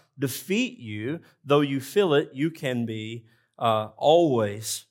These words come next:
rejoicing, which is what Second Corinthians six tells us. And so this text is a comfort to us.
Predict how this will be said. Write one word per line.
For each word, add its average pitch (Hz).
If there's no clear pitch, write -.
rejoicing, 123
which 107
is 117
what 110
Second -
Corinthians 110
six -
tells 101
us. -
And 135
so 170
this 160
text 202
is 139
a 123
comfort 226
to 117
us. -